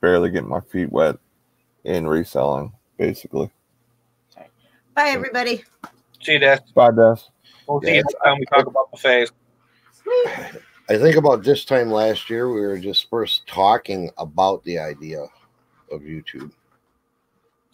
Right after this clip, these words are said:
Speaker 3: Yeah, this time last year, I was just watching YouTube. Like,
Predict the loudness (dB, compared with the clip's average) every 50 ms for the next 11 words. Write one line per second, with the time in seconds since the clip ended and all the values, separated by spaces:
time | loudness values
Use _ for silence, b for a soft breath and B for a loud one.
0 | B B B B B _ _ _ _ -6 -2 -2 0 0 -2 -4 -4 2 4 6
1 | 6 6 4 4 4 4 4 2 2 0 4 4 4 4 2 -4 -8 -12 -8 -4
2 | -2 -2 -2 -2 -6 -12 -14 -16 -18 -20 -16 -14 -12 -12 -12 -14 _ _ _ _
3 | _ _ _ _ -20 -14 -8